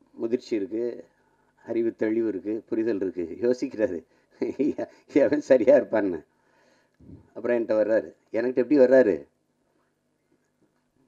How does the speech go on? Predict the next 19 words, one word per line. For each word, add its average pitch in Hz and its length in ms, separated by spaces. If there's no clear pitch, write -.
மோடி 135 260
அவர்கள் 117 480
தமிழகத்துக்கு 120 580
வருகைக்கு 107 380
நாங்க 107 260
கருப்பு 110 260
கொடி 110 160
காட்டுறோம். 92 380
காட்டி 123 500
ஒரு 113 260
அ-, 107 280
ஒரு 107 200
அ-, 107 400
அரங்கத்துல 117 360
எங்களை 113 260
எல்லாம் 107 240
கைது 110 220
பண்ணி 107 180
வச்சிருக்காங்க. 95 580